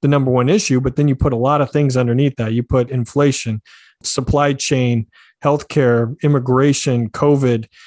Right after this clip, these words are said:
It, it all sort of fits under, uh, under an economic um, umbrella. So if the economy improves, I think that voters will be less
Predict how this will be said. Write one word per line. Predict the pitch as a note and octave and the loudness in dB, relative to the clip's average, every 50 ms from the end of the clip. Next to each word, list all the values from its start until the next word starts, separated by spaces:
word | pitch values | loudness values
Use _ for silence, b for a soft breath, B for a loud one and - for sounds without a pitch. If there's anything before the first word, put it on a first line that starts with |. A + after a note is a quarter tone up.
| B B _ | B B _
It, | D#3+ D3 C#3 - - | -4 -4 -4 -4 -2
it | D3 C#3+ C3+ | -2 0 2
all | C3+ C#3 D3+ D#3 D#3+ D#3+ D#3 C#3+ C3 - | 2 2 4 4 4 4 2 2 0 -4
sort | - - D#3 C#3+ | -2 0 0 0
of | C3 - | 0 0
fits | - E3 D#3+ D#3 - - - - - - | 0 -2 0 0 -2 -4 -4 -6 -4 -2
under, | D#3+ D3+ D3+ D3 C#3 C3+ C3 B2+ B2 C#3 C#3+ C3 | 0 2 2 2 2 2 0 0 -2 -4 -6 -6
uh, | - B2+ C3+ C#3 D3 - - | -4 -4 -4 -4 -4 -2 -2
under | D3 D3+ D3 | 0 2 2
an | C#3 C3+ | 2 0
economic | C#3+ C#3 - D3 C#3+ C#3 C#3+ C#3 - B2+ | 0 0 0 0 2 2 0 0 0 -2
um, | A#2+ B2 C#3 - _ - | -4 -4 -6 -6 _ -2
umbrella. | C3+ B2+ A#2+ C3+ E3+ F#3 D3 C3 A#2+ | 0 0 2 2 2 4 2 2 0
So | - - C#3+ | 0 -2 0
if | E3 G#3 G3+ - | 0 0 0 0
the | - E3+ D#3 C#3+ - - | 0 0 0 0 -2 -6
economy | - E3+ - F#3 F3+ F3+ F3 E3+ D#3 D3 | -6 -2 0 0 2 2 4 4 4 2
improves, | C3+ B2+ A#2+ - - - A#3+ D4 C#4 E3+ C#3 D#3 F#3 F#3+ - - - b b b b b b b b _ - | 2 0 0 -2 0 2 2 4 4 4 4 2 2 0 -4 -6 -8 b b b b b b b b _ -4
I | F3 E3 | -2 -2
think | D#3 - E3+ E3 D#3+ D3+ - | -2 0 0 0 0 0 0
that | - C#3+ C3+ C3+ D3 D#3+ _ _ | 0 0 0 -2 -4 -10 _ _
voters | - D3 D3 D3+ D3+ D3 D#3 D#3 D3+ D3 C3+ - | -10 -8 -6 -2 2 2 4 4 4 2 0 -2
will | C#3+ C#3 C#3 C#3 | 0 0 0 0
be | C3+ - C#3 C#3 C3+ C3+ C3+ C3 C3 C3 | 0 0 0 2 2 2 2 2 0 -2
less | B2+ B2+ B2 C3 C3+ C#3+ C#3 C3+ - - - - - - | -2 -4 -2 -2 0 0 0 -2 -2 -4 -6 -6 -8 -12